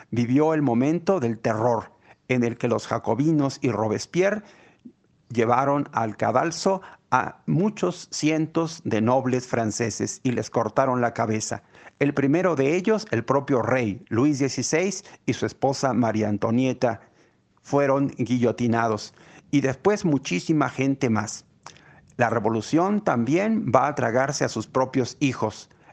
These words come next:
El propio Robespierre también va a pagar con su vida el haber estado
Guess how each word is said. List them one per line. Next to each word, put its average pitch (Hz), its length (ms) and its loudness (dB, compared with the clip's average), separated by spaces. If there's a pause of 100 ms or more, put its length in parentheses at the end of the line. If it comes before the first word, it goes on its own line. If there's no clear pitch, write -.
El 127 160 -2
propio 147 400 0
Robespierre 120 760 0
también 120 560 0
va 127 100 4
a - 80 -6
pagar 117 360 0
con 131 180 0
su 180 140 0
vida 190 380 2 (320)
el 139 160 2
haber 127 300 2
estado 143 580 0